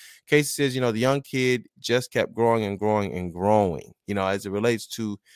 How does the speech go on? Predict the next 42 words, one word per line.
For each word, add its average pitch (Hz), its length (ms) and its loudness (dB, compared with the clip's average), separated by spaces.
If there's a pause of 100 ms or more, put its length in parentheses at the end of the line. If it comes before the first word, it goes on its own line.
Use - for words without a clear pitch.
(380)
not 117 240 0
just 117 240 -4
his 101 140 -2
height 113 300 2
and 101 120 -2
his 95 180 -4
size 110 320 0
and 90 60 -6
his 85 100 -8
stature, 117 500 -6 (380)
uh, 98 220 -2
as 98 140 -4
a 90 60 -8
young 131 260 -2
player, 107 280 0
but 90 120 -10
he 95 60 -6
was 95 100 -8
also 104 280 -2
referring 95 460 -4
to 95 460 -4
Duren 107 280 2
as 92 160 0
it 90 40 0
relates 90 280 0
to 98 120 -4
his, 90 380 -2
his 110 240 -4
learning 101 480 2
this 98 300 0
year. 95 340 -2 (800)
Um, 110 340 4
some 135 200 0
of 147 40 2
the 139 100 -2
things 143 180 -2
that 131 80 0
he 120 60 0
has 117 120 2
to 113 80 -12
progress 104 460 -2
on, 147 260 0